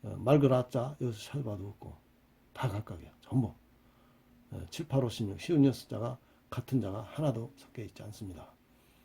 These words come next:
어, 이, 저, 시를 지으실 때 요 같은 자가 안 들어가게 짓는 것을,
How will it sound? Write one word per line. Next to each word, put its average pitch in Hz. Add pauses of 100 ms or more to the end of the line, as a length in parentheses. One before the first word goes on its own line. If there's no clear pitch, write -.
(400)
어, 92 (320)
이, 127
저, 107 (720)
시를 165
지으실 135
때 123 (460)
요 101 (400)
같은 -
자가 135
안 123
들어가게 139
짓는 120
것을, 127